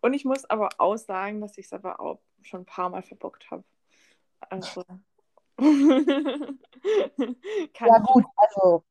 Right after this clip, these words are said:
Speaker 2: <clears throat> wer von uns hat noch nie was verbockt?
Speaker 1: Ja, das stimmt. <laughs>
Speaker 2: Ähm,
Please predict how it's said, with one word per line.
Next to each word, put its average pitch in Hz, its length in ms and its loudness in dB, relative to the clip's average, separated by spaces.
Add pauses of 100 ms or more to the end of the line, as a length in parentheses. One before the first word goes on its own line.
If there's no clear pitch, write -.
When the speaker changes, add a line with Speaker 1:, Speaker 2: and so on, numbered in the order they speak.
Speaker 2:
<clears throat> 285 460 8
wer 220 200 6
von 254 140 6
uns 208 200 6
hat 196 140 6
noch 190 120 4
nie 180 180 0
was 151 160 4
verbockt? - 460 -2 (580)
Speaker 1:
Ja, 185 400 -12 (440)
das - 140 -20
stimmt. - 360 -18 (140)
<laughs> 240 760 0 (1300)
Speaker 2:
Ähm, 302 480 6